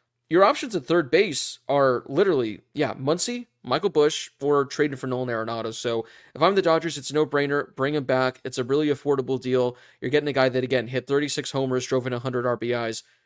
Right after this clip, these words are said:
for ten million dollars. I mean, that, that's an insane bargain. That's an insane deal. You gotta bring him back. Uh, in Muncy, we trust, I believe. Again, Josh, i-, if he just hits two twenty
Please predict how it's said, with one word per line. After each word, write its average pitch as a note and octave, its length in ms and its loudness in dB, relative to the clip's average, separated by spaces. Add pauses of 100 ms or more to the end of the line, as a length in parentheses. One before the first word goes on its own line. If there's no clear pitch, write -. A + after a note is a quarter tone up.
(420)
for C3+ 240 2 (120)
ten A3+ 220 2
million C3+ 220 2
dollars. F#2+ 400 -6
I B2 60 -6
mean, B2 120 -4
that, C3 200 -2
that's D3 220 -2
an D3 60 -4
insane C#3 440 -2
bargain. A#2+ 300 -2
That's A#2+ 160 -6
an A#2+ 80 -6
insane B2+ 340 -4
deal. A#2+ 340 -4 (240)
You C3+ 80 -6
gotta D#3+ 180 6
bring D#3 180 2
him D3 80 -4
back. B2+ 440 -2
Uh, A#2+ 400 -2 (500)
in C3+ 140 -4
Muncy, C#3+ 300 -2
we C3 100 -2
trust, B2 480 -2 (360)
I B2+ 140 0
believe. B2+ 480 -2 (160)
Again, A3 200 2
Josh, E3 220 2
i-, B3 160 -6
if - 180 -6
he C#4+ 100 -2
just F4 260 -2
hits G3+ 280 0
two G3 260 -8
twenty E3 560 -4